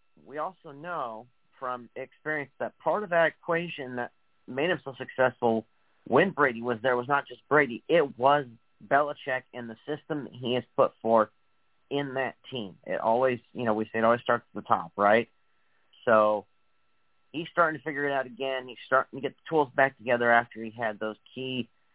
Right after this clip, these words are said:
disappearances with Brady leaving and Gronkowski leaving, and the list goes on and on.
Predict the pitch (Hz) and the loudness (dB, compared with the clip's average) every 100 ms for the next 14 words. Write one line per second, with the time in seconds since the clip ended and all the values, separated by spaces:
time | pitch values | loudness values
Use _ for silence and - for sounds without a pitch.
0 | _ _ - 131 - 139 127 123 113 110 | _ _ -4 -4 2 4 4 0 -8 -4
1 | - 139 139 127 139 127 127 127 117 - | 0 0 0 -6 -6 -6 -8 -8 -10 -14
2 | - 107 101 101 98 - 147 139 - 123 | -10 -8 -6 -4 -4 0 0 0 -6 -8
3 | 113 110 107 107 117 - 98 107 101 101 | -6 -6 -6 -6 -6 -6 -6 -4 0 0
4 | 92 | 0